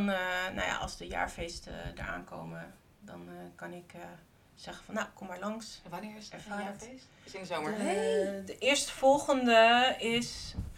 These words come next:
Speaker 1: de, de laatste was echt laatst, in, eh, mei.
Speaker 2: Ja.
Speaker 1: Begin mei. Die is net geweest. Eh, Beltane.
Speaker 2: Oh, ja.
Speaker 1: En, eh, de Beltane v-, vier je echt letterlijk de vruchtbaarheid van de aarde. Omdat, eh, rond deze tijd, eh,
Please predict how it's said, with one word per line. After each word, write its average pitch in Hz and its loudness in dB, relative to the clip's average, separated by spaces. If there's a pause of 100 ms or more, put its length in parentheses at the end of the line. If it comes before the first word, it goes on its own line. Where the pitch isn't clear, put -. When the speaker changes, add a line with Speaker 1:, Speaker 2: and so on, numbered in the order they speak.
(180)
Speaker 1:
de, 190 -2
de 196 -2
laatste 226 4
was 190 -4 (540)
echt - -16
laatst, - -12 (400)
in, 170 -12
eh, 165 -10
mei. 160 -8 (200)
Speaker 2:
Ja. 175 -10 (640)
Speaker 1:
Begin 185 -12
mei. 170 -6 (760)
Die 185 -12
is 165 -10
net 160 -10
geweest. 156 -14 (140)
Eh, 196 -2 (160)
Beltane. 156 -4 (280)
Speaker 2:
Oh, 185 -8
ja. 196 -4 (100)
Speaker 1:
En, 175 -6
eh, 175 -6 (300)
de - -8
Beltane 175 -4
v-, - -18 (960)
vier 311 6
je 269 8
echt 233 4
letterlijk 208 0
de 202 0
vruchtbaarheid 190 0
van 170 -8
de 165 -2
aarde. 175 2
Omdat, 175 -10
eh, - -10
rond 175 -8
deze 185 -4
tijd, 170 -10
eh, 180 -12